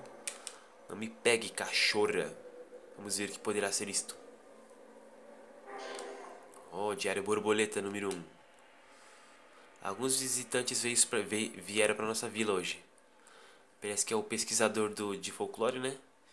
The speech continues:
E seu aprendiz, chamado Munakata." Ah, isso mesmo, aquele, aquele velho, aquele moleque lá que passou no, na cena, né? Das últimas partes lá. Munakata disse que, que ele veio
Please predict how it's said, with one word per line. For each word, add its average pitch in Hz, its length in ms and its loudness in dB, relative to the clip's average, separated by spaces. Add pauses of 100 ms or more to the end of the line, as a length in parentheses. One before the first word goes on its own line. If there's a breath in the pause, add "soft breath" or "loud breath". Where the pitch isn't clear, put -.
(120)
E 98 120 -12
seu 113 140 8
aprendiz, 98 760 2
chamado 101 400 -2
Munakata." 104 540 -2 (720 loud breath)
Ah, 117 140 -2
isso 120 220 2
mesmo, 107 260 0
aquele, 107 320 -2
aquele 110 280 -4
velho, 107 340 2
aquele 127 200 -2
moleque 120 360 0
lá 110 100 -2
que 113 120 -10
passou 110 300 2
no, 101 340 -6 (420 loud breath)
na 98 200 -2
cena, 101 400 6 (120)
né? 113 60 -8 (600 soft breath)
Das 90 260 -4
últimas 92 300 -6
partes 85 320 -2
lá. 80 160 -4 (800 loud breath)
Munakata 113 560 -2
disse 143 360 2
que, 147 360 -4 (2500 soft breath)
que - 100 -6
ele 101 120 -6
veio 107 400 2